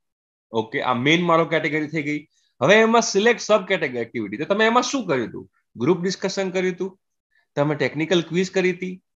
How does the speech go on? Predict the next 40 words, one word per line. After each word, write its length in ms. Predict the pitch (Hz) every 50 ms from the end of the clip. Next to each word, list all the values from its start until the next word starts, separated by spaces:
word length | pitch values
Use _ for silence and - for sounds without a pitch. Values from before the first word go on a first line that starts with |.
| _ _ -
એપ્ટિટ્યુડ 420 | 135 135 - - 165 170 196 185
રિઝનિંગ 380 | 175 165 147 170 180 180 180 185
હતું, 220 | 185 170 185 180
કોઈ 160 | - 180 175
ટેક 260 | 170 - 139 127 - -
ફેસ્ટમાં 320 | 185 180 180 180 185 180
પાર્ટિસિપેટ 460 | 175 175 160 165 156 170 151 180 160 151
કર્યું 160 | 175 175 175
હતું, 140 | 165 180 165 -
કોઈ 120 | 170 175
પણ 200 | 175 175 220 220
કોલેજ 340 | 208 185 190 185 190 185 175
હોય 120 | 190 196 196
એનો 180 | 175 175 185
ટેક 260 | 180 - 147 131 - - -
ફેસ્ટ 240 | 147 143 - -
થતો 180 | 113 - - 92
હોય. 200 | 92 92 85 90 - _ _ _ _ _ _ _ _ _ -
બરોબર 280 | 131 151 196 202 214 190
છે? 120 | - 202
વર્કશોપ 500 | 156 120 135 160 160 - - 196 196 190
એટેન્ડ 260 | 190 180 190 190 180
કર્યું 200 | 180 190 175 180
હતું, 160 | 170 185 190 190 - _ _ -
એસ 140 | 131 143 143
ટી 120 | - 190 185
ટી 120 | 170 196
પી. 200 | 185 208 202 202 202 _ _ _ _ -
હવે 100 | 147 156
એસ 220 | - 147 185 -
ટી 140 | - 247 233
ટી 120 | 220 247
પી 140 | 226 233 233
એટલે 120 | 226 233
શોર્ટ 360 | 220 - - 208 214 226 220 226 -
ટર્મ 220 | - 214 208 208 196
ટ્રેનિંગ 320 | 202 175 165 165 170 156
પ્રોગ્રામ 380 | - 143 139 131 127 123 110 107
કહેવાય. 280 | 92 101 95 95 82 -
તમે 260 | - 139 139 156 165